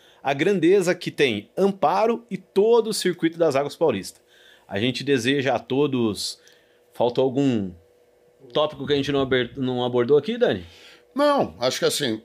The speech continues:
Speaker 2: o, o mundo eu não digo, mas a gente acha que pode <laughs> colaborar bastante
Speaker 1: Bastante.
Speaker 2: ainda por aqui. E, mas falando do mundo, a gente tem uma parceria com Israel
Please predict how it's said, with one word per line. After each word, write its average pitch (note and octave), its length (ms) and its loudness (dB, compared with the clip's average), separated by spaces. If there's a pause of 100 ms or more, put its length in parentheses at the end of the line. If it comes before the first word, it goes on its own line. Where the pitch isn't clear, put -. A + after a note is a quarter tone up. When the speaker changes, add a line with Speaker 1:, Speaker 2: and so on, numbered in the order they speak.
(140)
Speaker 2:
o, E3 360 -2
o F#3+ 40 -2
mundo A#3+ 280 0
eu B3 60 6
não F3+ 160 2
digo, B2+ 480 2
mas B2 320 2
a C3+ 80 4
gente D#3 400 0
acha D3+ 200 2
que D#3+ 80 -4
pode D#3 300 0
<laughs> - 20 -12
colaborar F3 800 0
bastante D#3+ 340 0
Speaker 1:
Bastante. F3 440 4
Speaker 2:
ainda D#3+ 520 2 (520)
por C#3+ 160 2
aqui. B2 460 0
E, A#2+ 320 -2
mas B2+ 200 0
falando D3+ 260 -2
do F#3 100 2
mundo, C#3 220 -2
a B2 80 4
gente B2 180 -4
tem C3+ 80 -2
uma C3 160 0
parceria B2 680 -2
com A2 140 -8
Israel F2 760 0